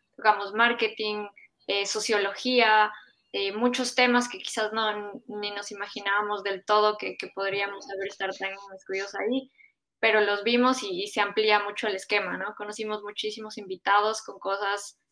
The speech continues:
que te vuelan la mente, em, y esta temporada seguramente no será muy diferente.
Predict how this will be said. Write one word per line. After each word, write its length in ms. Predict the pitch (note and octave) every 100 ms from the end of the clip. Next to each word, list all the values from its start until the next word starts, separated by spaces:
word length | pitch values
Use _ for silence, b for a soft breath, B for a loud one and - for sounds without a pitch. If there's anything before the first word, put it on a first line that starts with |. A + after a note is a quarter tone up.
| _
que 100 | -
te 140 | - G3+
vuelan 400 | G3+ G3+ G#3 G#3
la 100 | G3
mente, 520 | F#3+ F#3+ - - _ _ _ _ _
em, 460 | F3+ F#3+ - F3+ F3+
y 160 | F#3 A3
esta 240 | G#3+ G#3
temporada 460 | G3+ G3+ F#3+ G3 G3+
seguramente 540 | G3+ F#3+ F#3+ F#3+ F#3+
no 80 | G3
será 240 | - F#3+
muy 120 | F#3+ G3
diferente. 640 | F#3+ F#3+ F#3+ F#3 F#3 -